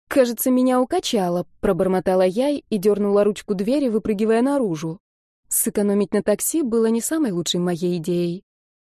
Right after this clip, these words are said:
Обернулась, мистер Колин выходил из своего авто и отнюдь не выглядел расстроенным.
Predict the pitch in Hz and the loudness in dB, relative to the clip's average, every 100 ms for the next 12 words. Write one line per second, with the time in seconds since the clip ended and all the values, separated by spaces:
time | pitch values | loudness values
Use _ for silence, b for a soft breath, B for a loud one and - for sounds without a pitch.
0 | _ _ _ _ - 196 190 202 277 277 | _ _ _ _ 0 2 4 4 2 0
1 | 240 - b b 196 202 - 202 - 311 | -2 -10 b b 0 0 2 -2 2 0
2 | 311 220 - 202 202 196 - 202 196 196 | 2 0 0 0 2 0 0 0 4 4
3 | 190 - 247 294 - 214 208 208 202 214 | 2 2 0 0 2 2 2 0 0 0
4 | 202 196 196 214 277 302 - 180 165 160 | 0 -2 2 2 2 -2 -2 0 0 0
5 | 160 | -4